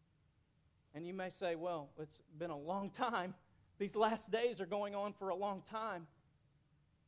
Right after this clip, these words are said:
But we're also reminded in the Scripture that God is not slow in keeping his promises, as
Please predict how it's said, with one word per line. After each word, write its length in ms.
But 140
we're 100
also 240
reminded 420
in 120
the 80
Scripture 400
that 160
God 200
is 120
not 180
slow 380
in 100
keeping 360
his 120
promises, 560
as 160